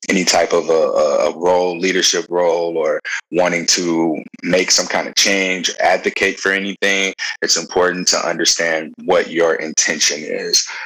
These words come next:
um, and honor that. And if it changes, it changes. That's fine. Um, it, to make the shift, but just be aware of it. Don't allow for yourself to not know why you're doing what you're doing, because I think that that's what makes us susceptible to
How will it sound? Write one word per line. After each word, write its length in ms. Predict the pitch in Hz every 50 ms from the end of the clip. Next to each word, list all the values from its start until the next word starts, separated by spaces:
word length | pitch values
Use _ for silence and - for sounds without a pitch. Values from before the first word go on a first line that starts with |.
| - - _ -
um, 420 | - - 78 73 - - - - - -
and 380 | - 80 80 78 76 76 73 76 - -
honor 300 | - 90 104 104 92 76
that. 280 | 76 64 55 53 - - - _ -
And 160 | 78 80 78
if 160 | 76 - -
it 80 | 78 -
changes, 440 | - 87 82 85 92 98 95 -
it 80 | 82 78
changes. 440 | - - 78 80 85 87 104 104 -
That's 200 | - - - -
fine. 360 | - 80 80 87 101 113 127 - _ _ _ _ _
Um, 480 | - 82 80 78 - - - - - - - _ - - -
it, 120 | - - -
to 180 | - - - -
make 260 | 80 80 80 - -
the 80 | 87
shift, 360 | - - 104 101 113 117 - - - - - - -
but 100 | 87 78
just 180 | 85 - -
be 120 | 95 90 90
aware 320 | 85 82 85 85 87 82
of 160 | 76 73 73 -
it. 140 | - - -
Don't 220 | 82 82 82 82
allow 340 | 87 87 82 80 78 80 80
for 140 | - - 82
yourself 480 | 82 82 80 - - 80 78 78 - -
to 380 | - 85 80 80 80 78 76 73 _ - - - - - _ _ -
not 560 | - - 82 85 87 92 87 87 87 - - -
know 600 | 85 85 95 92 87 87 87 85 85 85 80 76 82
why 260 | 82 82 87 87 87
you're 200 | 92 95 92 90
doing 400 | 85 85 92 95 95 95 95 92
what 180 | 95 95 92 -
you're 180 | 98 98 92 95
doing, 460 | 101 101 101 101 101 101 101 104 95
because 320 | 90 82 - - 87 87
I 60 | 82 78 -
think 160 | 80 78 71
that 140 | - 71 -
that's 240 | - 80 82 - -
what 120 | 80 78
makes 280 | 82 82 80 - - -
us 140 | 80 76 -
susceptible 720 | - - 82 78 - - 78 76 - 85 78 76 78 78
to 80 | 73